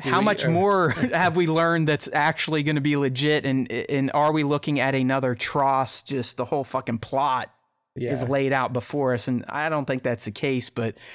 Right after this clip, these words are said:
Speaker 2: uh, the, the, the Redditor definitely hit on this one from back in April. So it, it was nice to see, 'cause I think it allows us to, uh, just do a little bit more honest speculation on, on what may be happening. Uh, before we go on, Nick, we got an update from Props on the helmet. So,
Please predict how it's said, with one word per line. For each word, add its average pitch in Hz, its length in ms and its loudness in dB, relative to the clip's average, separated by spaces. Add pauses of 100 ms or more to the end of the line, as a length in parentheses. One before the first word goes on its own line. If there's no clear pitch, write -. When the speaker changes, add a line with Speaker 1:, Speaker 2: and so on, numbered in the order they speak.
(420)
Speaker 2:
uh, 123 40 -6
the, 131 680 -6
the, 139 200 -2
the 143 100 -2
Redditor 156 540 2
definitely 156 560 0
hit 151 280 -2
on 135 200 -2
this 135 240 -2
one 120 240 -2
from 117 200 -4
back 117 280 -2
in 104 80 -2
April. 107 420 -4
So 110 180 -6
it, 170 200 -2
it 202 260 0
was 202 120 -2
nice 190 280 0
to 170 60 0
see, 202 240 0
'cause 156 160 -2
I 156 80 0
think 175 160 0
it 156 80 2
allows 139 400 0
us 131 180 0
to, 123 320 -2 (560)
uh, 117 240 -2
just 143 240 -4
do 143 120 0
a - 20 0
little 208 400 0
bit 180 200 0
more 160 300 -2
honest 147 300 0
speculation 127 840 -2
on, 113 280 -4
on 120 160 -4
what 123 160 -6
may 113 140 -2
be 110 100 -4
happening. 113 460 -8 (680)
Uh, 135 200 0
before 143 340 2
we 214 100 2
go 190 180 4
on, 185 200 2
Nick, 156 160 0
we 147 80 0
got 160 160 2
an 151 60 -2
update 151 420 0
from 127 160 -6
Props 120 500 -2
on 135 200 -2
the 120 60 -2
helmet. 123 520 -2
So, 117 480 -2